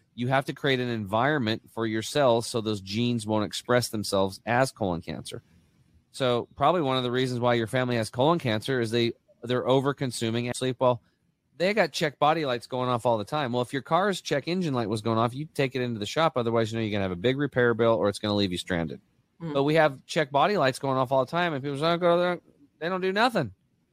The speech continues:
Speaker 1: And if they do, they go and they get more chemicals to put in their body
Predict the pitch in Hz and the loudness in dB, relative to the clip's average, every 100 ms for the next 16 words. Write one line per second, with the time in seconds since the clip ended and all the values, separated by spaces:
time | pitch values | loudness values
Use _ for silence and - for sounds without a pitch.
0 | _ _ _ _ _ 139 147 160 156 180 | _ _ _ _ _ -2 0 2 4 4
1 | 170 160 165 165 165 165 156 160 - 190 | 4 4 4 4 0 0 0 -2 0 2
2 | 220 170 135 110 127 113 104 98 98 92 | 2 0 -2 -2 -2 0 0 0 2 2
3 | 82 | 0